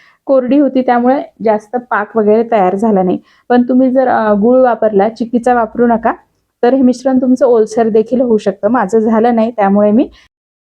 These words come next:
मिक्सरला अगदी एक मिनिटं फिरवून घेतलं आणि मस्त असं मिक्सरला फिरवल्याने, अ, मिश्रण जे आहे तूप रिलीज करतं आणि मस्त अगदी पेढ्यांसारखं हे मिश्रण तयार होतं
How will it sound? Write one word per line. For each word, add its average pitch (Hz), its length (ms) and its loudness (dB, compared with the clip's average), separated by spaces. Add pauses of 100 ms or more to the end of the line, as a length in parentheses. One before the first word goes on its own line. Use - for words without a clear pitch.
मिक्सरला 262 560 0
अगदी 247 480 0
एक 254 220 0
मिनिटं 247 400 0
फिरवून 233 380 2
घेतलं 226 380 0 (120)
आणि 226 160 2
मस्त 226 400 -2
असं 240 260 0
मिक्सरला 233 400 -2
फिरवल्याने, 220 600 0 (320)
अ, 202 120 -2
मिश्रण 233 420 0
जे 240 80 2
आहे 226 220 0
तूप 247 300 -4
रिलीज 226 320 -2
करतं 220 340 -2
आणि 214 260 0
मस्त 226 440 -2
अगदी 214 320 0
पेढ्यांसारखं 226 680 0
हे 240 60 2
मिश्रण 214 440 0
तयार 208 240 0
होतं 233 300 -2